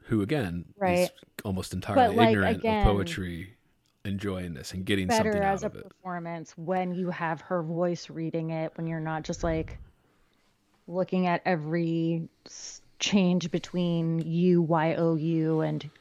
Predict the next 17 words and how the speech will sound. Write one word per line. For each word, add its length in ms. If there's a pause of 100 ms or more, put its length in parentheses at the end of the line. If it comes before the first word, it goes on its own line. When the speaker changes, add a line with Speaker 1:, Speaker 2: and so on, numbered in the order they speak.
(180)
Speaker 2:
you 340
just 420 (380)
the 80
letter 280
Speaker 1:
<laughs> 440 (440)
Speaker 2:
like, 220
you 120
know, 180
small 300
things 220
like 140
that 160
when 180
you're 120
not 380
seeing, 380
like, 280